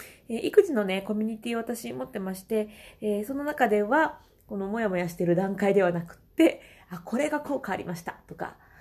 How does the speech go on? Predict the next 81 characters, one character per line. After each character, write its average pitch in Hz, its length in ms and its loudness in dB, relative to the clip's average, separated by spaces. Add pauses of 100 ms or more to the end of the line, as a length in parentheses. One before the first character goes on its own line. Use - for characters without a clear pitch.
(200)
え 165 500 -6
ー、 - 40 -
こ 240 200 2
れ 320 160 8
っ - 20 0
て - 340 -2
こ 233 340 -2
う 302 60 2
い 311 80 2
う 320 80 -6
こ - 160 -12
と 349 140 4
じ 339 100 6
ゃ 294 80 8
な 185 160 -2
い？ 226 80 -6 (180)
み 214 120 2
た - 140 0
い 165 40 2
な 170 80 0
こ 170 140 2
と - 100 -2
と 165 140 -6
か - 180 -6 (380)
を 294 240 2
書 208 80 -4
い 185 80 -4
た 175 100 -2
り 165 100 -2
し 165 60 -12
て 170 160 -4
い 170 80 -4
ま 269 160 0
す。 - 80 -14 (400)
で、 - 80 -2
私 339 380 4
の 427 100 2
こ 453 100 -2
と 415 80 4
だ 214 120 4
け 247 100 -2
じ 226 80 -4
ゃ 214 60 -4
な 202 100 -4
く 196 120 -6
っ - 20 -12
て、 - 640 -6
え 196 140 -6
ー、 190 60 -10
そ 202 80 -8
こ 196 120 -4
の 190 120 -4
コ 202 120 -2
ミ 202 100 -2
ュ 196 80 -4
ニ - 60 -10
テ 202 100 -2
ィ 196 60 -2
に 190 80 -8
参 202 220 -8
加 208 120 -4
し - 60 -14
て 214 100 -6
く 208 80 -2
だ 208 120 -2
さ 208 100 -6
っ 208 40 -4
て 208 220 0
る 269 180 4 (240)
メ 185 140 -4
ン 180 60 -4
バ 185 120 0
ー - 20 -4
の 180 280 -4 (180)
皆 240 260 -4
さ 311 140 -4
ん 320 160 -2
の 440 200 0 (300)
経 202 180 -2
験 190 200 -4
談 - 180 -2